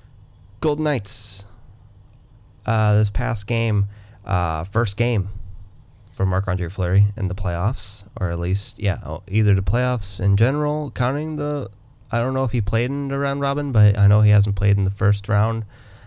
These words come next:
uh, or the second round, um, or at least definitely not the second round. Um, but I digress.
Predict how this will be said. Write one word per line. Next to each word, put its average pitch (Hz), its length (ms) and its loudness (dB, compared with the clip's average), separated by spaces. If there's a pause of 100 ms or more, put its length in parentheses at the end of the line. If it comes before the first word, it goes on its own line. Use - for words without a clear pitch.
(160)
uh, 76 360 -6
or 80 200 -4
the 80 60 -6
second 98 340 -2
round, 98 360 2 (560)
um, 62 840 -6 (2500)
or 101 80 4
at 98 60 6
least 104 240 6
definitely 95 360 0
not 80 120 -8
the - 60 -10
second 92 260 -6
round. - 180 -14 (420)
Um, 92 600 2
but 101 220 2
I 95 80 4
digress. 82 400 -2